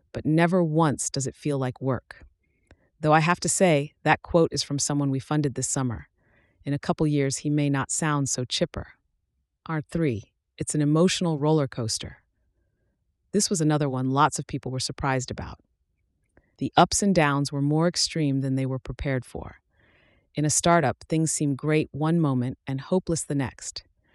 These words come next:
And by next, I mean a couple hours later. The emotional ups and downs were the biggest surprise for me.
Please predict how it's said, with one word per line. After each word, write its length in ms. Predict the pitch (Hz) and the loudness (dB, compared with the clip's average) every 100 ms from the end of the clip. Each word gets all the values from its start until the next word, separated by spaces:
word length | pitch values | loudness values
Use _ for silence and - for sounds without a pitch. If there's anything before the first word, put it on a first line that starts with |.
| _ _ | _ _
And 100 | 139 | -6
by 140 | 135 139 | -2 2
next, 500 | 156 170 - - - | 2 2 -2 -10 -10
I 120 | - 143 | -6 -2
mean 160 | 147 | -2
a 40 | 135 | -2
couple 320 | - 170 165 | -4 -4 0
hours 340 | 147 139 139 | 0 0 -2
later. 360 | 139 139 98 - _ _ _ _ _ _ _ _ _ | -2 -2 -4 -8 _ _ _ _ _ _ _ _ _
The 100 | 151 | 0
emotional 520 | 151 165 214 - 233 | 4 6 4 4 2
ups 220 | 170 - 180 | 0 0 0
and 100 | 160 | 0
downs 440 | 151 135 127 123 | 2 2 -2 -4
were 80 | 135 | -4
the 100 | 135 | -4
biggest 380 | 131 151 165 - | 0 0 0 0
surprise 500 | 143 - 131 127 - | -4 -2 -2 -2 -4
for 140 | 127 | -6
me. 320 | 120 73 - | -6 -8 -14